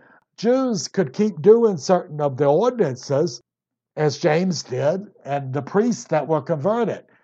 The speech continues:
But they knew that it had not saved them, and it did not add to their spiritual walk. It was a witness to the Jew that they were truly converted and upholding God's principles. But Paul said, "This is not for the Gentiles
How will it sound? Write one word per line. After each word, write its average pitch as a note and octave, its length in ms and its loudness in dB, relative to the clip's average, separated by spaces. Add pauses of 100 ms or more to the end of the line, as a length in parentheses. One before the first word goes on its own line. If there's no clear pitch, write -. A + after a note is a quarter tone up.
(220)
But D#3+ 140 0
they E3+ 180 4
knew G3+ 280 2
that D3+ 200 0
it D3 60 -2
had D3 140 -6
not C#3+ 260 0
saved F#3+ 460 -4
them, F#2+ 320 -8
and C#3 160 -4
it C3 100 -8
did C#3 180 -6
not C#3+ 220 0
add C#3 300 -2
to B2 100 -10
their A#2+ 220 -8
spiritual C3 600 -6
walk. F#3 380 2 (260)
It E3 160 0
was E3+ 220 0
a E3+ 140 2
witness E3 840 0 (340)
to D#3 140 -4
the E3+ 120 -2
Jew A2+ 440 -4 (120)
that C3 240 -4
they D3+ 200 -2
were C#3+ 320 0
truly D3 460 0
converted D3+ 720 -2 (360)
and C#3+ 160 -4
upholding C#3+ 720 -2
God's C3 400 -2
principles. F3+ 960 -2 (880)
But D3+ 120 4
Paul E3 300 2
said, D3+ 240 -4
"This D#3 220 -6
is A#2+ 140 -10
not F3+ 320 -6
for C3+ 120 -6
the B2 140 -4
Gentiles A2+ 760 -10